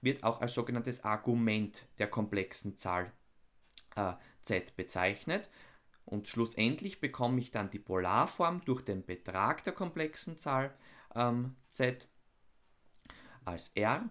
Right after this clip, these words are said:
und, ähm, als Winkel Phi, dach-, äh, der auch als sogenanntes Argument bezeichnet wird. Das heißt, wir können jetzt von den kartesischen Ko-, Koordinaten umwandeln in die Koordi-, äh, Ka-, äh, Polarkoordinaten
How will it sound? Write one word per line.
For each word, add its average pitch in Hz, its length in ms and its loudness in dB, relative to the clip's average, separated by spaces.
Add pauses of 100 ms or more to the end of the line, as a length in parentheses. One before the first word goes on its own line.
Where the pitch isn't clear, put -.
(360)
und, 139 500 4
ähm, 104 540 4 (360)
als - 440 -2
Winkel 117 500 2
Phi, 139 460 -4 (240)
dach-, 107 380 -2
äh, 107 160 0
der 104 220 6
auch 104 200 2
als 98 280 2
sogenanntes 95 460 -6
Argument 104 800 2
bezeichnet - 680 -10
wird. - 300 -14 (1300)
Das - 140 -10
heißt, 127 240 4
wir 127 100 0
können 135 320 2
jetzt 113 240 -2
von 98 240 -6
den 90 240 -8
kartesischen 175 640 0
Ko-, 143 180 -2 (140)
Koordinaten 110 640 0 (240)
umwandeln 131 640 4
in 98 140 -4
die 85 100 -12
Koordi-, - 280 -10
äh, 82 260 -4
Ka-, 90 600 -10
äh, - 40 -12
Polarkoordinaten 139 1040 2